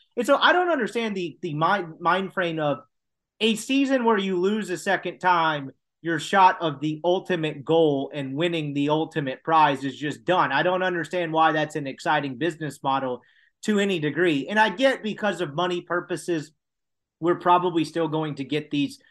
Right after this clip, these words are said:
soulless N F L neutral sites instead of putting home field advantage in the mix, which would be awesome, by the way, keeping some of these games on campus and you play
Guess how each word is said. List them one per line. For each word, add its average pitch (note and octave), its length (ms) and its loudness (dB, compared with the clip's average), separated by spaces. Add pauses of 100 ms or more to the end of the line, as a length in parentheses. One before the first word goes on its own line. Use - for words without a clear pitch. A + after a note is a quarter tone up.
(180)
soulless E3+ 580 2
N E3 100 0
F D3+ 160 0
L D#3 180 2
neutral C#3+ 360 -4
sites D3 380 -2
instead C#3+ 200 -6
of B2+ 140 -6
putting C#3+ 340 -2
home D3+ 260 -4
field C#3+ 200 -2
advantage C3+ 420 -6
in C#3+ 140 -6
the D3 80 -6
mix, D3 260 -6
which D3 200 -8
would B2 140 -6
be B2+ 240 -8 (280)
awesome, C3+ 560 -2 (180)
by C3+ 220 0
the B2 80 -6
way, A#2+ 220 -8
keeping D3+ 360 -6
some D3 160 -6
of C#3 40 -6
these C3+ 140 -6
games C#3 280 -6
on A#2+ 80 -18
campus G#3 560 -4 (260)
and D#3 100 -8
you C#3+ 100 -4
play F3 180 0